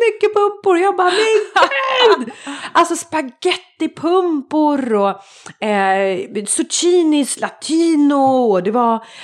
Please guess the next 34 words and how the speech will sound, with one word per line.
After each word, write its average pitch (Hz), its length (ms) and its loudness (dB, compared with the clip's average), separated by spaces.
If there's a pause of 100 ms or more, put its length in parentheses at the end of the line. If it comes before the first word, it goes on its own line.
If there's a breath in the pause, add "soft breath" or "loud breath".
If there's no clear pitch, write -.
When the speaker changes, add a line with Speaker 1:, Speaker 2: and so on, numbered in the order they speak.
(120)
Speaker 1:
alltså 247 220 0
jag 277 80 2
har 294 40 -2
så 330 440 -6 (360)
vansinnigt 349 360 -2
mycket 311 240 -4
pumpor 277 340 -2
som 285 120 -8
jag 370 120 -2
inte 349 160 0
ens 330 120 -2
hade 320 160 -6
sett. - 420 -8 (400 loud breath)
Och, 247 160 -2
som 247 140 -2
jag, - 100 -4
och 247 80 0
jag 233 120 0
hade 269 140 -2
ju 339 60 0
gärna 254 180 0
velat 196 200 -6
se - 300 0 (240)
de 196 140 -2
där - 100 -6
pumporna. 135 580 -8
Och 196 320 -4 (100)
så - 140 -8
nu 262 440 0
vet 160 260 -12
jag - 200 -14
till 160 320 -6
nästa - 420 -4
år, 175 280 -4